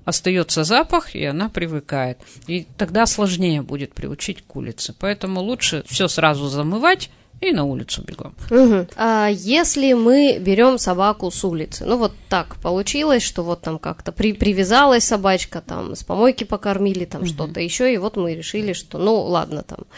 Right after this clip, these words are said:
Speaker 2: есть у меня, допустим, такая возможность, вот я несу, везу её домой.
Speaker 1: Ну, тут то же самое, как бы,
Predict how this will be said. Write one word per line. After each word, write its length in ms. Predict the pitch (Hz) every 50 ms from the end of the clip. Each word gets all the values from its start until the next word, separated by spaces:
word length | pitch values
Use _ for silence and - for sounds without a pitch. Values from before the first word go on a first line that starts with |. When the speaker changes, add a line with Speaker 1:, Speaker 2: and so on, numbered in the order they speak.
| - - - -
Speaker 2:
есть 300 | 202 214 190 202 - -
у 40 |
меня, 180 | 175 175 170 165
допустим, 460 | 160 170 - - 175 - - 180 170
такая 280 | - 175 - - 170 170
возможность, 600 | 160 175 175 202 233 285 339 311 311 285 - -
вот 200 | 185 208 - -
я 240 | 190 185 202 196 180
несу, 460 | 170 185 202 196 - 240 254 269 247 -
везу 420 | - 196 196 220 196 180 214 233
её 240 | 240 208 185 202 202
домой. 380 | 190 202 185 156 147 - - - -
Speaker 1:
Ну, 320 | 190 220 254 302 320 294
тут 360 | 294 - - 285 294 285 -
то 160 | - 277 277
же 160 | 262 220 262 254
самое, 640 | - - 285 277 302 339 359 339 294 240 208 180
как 260 | - - 190 180 165
бы, 380 | 160 160 170 170 170 160 -